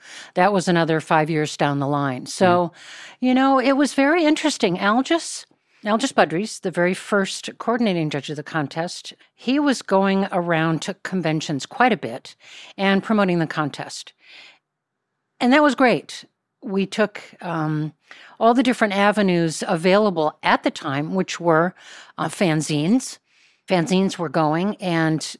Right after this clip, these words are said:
Speaker 1: at that time still, obviously, because it was, you know, it was, it was really the internet that changed things dramatically, which we'll get to shortly. But
Speaker 2: Mm-hmm.
Speaker 1: it, it's fascinating. Um, we, we were just out there on all,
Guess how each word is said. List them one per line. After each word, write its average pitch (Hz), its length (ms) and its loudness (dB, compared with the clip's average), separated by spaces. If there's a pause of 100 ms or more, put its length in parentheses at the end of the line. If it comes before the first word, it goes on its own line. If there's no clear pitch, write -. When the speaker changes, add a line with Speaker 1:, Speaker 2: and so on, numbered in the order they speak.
Speaker 1:
at 165 120 -6
that 147 180 -2
time 156 240 0
still, 180 560 2
obviously, 170 640 0
because 185 320 -6
it 175 100 -6
was, 165 320 -6 (640)
you 180 100 0
know, 170 140 4
it - 20 -4
was, 180 260 -2
it 208 120 -4
was 185 220 0
really 202 240 4
the 160 160 -2
internet 170 480 0
that 156 120 -10
changed 151 400 -2
things 135 220 -4
dramatically, 135 520 -4
which - 260 -12
we'll 160 80 -8
get 156 180 -8
to 135 260 -8
shortly. 147 380 -6
But 156 180 -6
Speaker 2:
Mm-hmm. 127 180 -8 (560)
Speaker 1:
it, - 360 -2
it's - 320 -6
fascinating. 190 840 2
Um, 185 440 2
we, 226 480 2
we 208 200 0
were 254 100 4
just - 220 0
out 233 180 6
there 143 240 0
on 175 240 0
all, 214 520 0